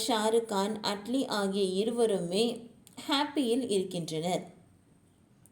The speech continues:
ஐ ஒன் படத்தில் அட்லியின் ஒர்க்கிங் ஸ்டைல் ஷாருக் கானுக்கு ரொம்பவே பிடித்து விட்டதாக தெரிவித்திருந்தார். நிச்சயம் அவருடன் இன்னொரு படம் செய்ய வேண்டும் என்று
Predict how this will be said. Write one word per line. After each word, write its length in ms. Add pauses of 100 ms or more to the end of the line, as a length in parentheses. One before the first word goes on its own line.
(960)
ஐ 260
ஒன் 240
படத்தில் 560
அட்லியின் 1000
ஒர்க்கிங் 460 (120)
ஸ்டைல் 320 (420)
ஷாருக் 400
கானுக்கு 440
ரொம்பவே 800 (720)
பிடித்து 400
விட்டதாக 540
தெரிவித்திருந்தார். 880 (460)
நிச்சயம் 640
அவருடன் 720
இன்னொரு 420
படம் 340
செய்ய 360
வேண்டும் 500
என்று 720